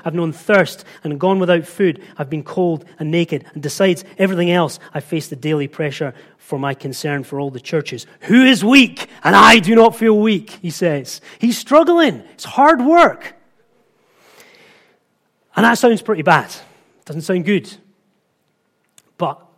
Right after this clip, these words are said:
there's more bad news. Paul's experience is not unique. In fact, he's only following the way of the Master, the way of Jesus. And if you're familiar with the life of Jesus and his teaching and his ministry, you'll know that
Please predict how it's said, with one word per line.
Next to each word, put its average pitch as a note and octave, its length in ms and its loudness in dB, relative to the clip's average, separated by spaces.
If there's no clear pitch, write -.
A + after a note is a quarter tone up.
there's B2+ 100 -20
more C#3+ 140 -6
bad C#3 200 -8
news. A#2+ 380 -18
Paul's G3+ 320 0
experience D3+ 640 -10
is E3 160 -6
not G3+ 180 -6
unique. G3+ 540 -6
In G3 80 -2
fact, G3+ 380 0
he's G3 180 -4
only A#3 240 0
following G3+ 460 4
the F#3 80 0
way G#3 160 4
of F#3 60 4
the F#3 60 -4
Master, G3+ 340 0
the E3 80 0
way A#3+ 180 4
of G3+ 80 -2
Jesus. A#3 400 0
And F#3+ 80 -2
if G3 140 -4
you're G3+ 40 -4
familiar G#3+ 600 0
with D#3+ 220 -2
the E3+ 80 -6
life F3+ 320 -2
of D3+ 60 -14
Jesus C#3 600 -14
and C#3 80 -10
his F#3+ 180 -2
teaching D3 360 -10
and C#3 80 -8
his E3 120 -8
ministry, C3 380 -12
you'll G3 160 -4
know G3+ 460 -4
that F3 220 -8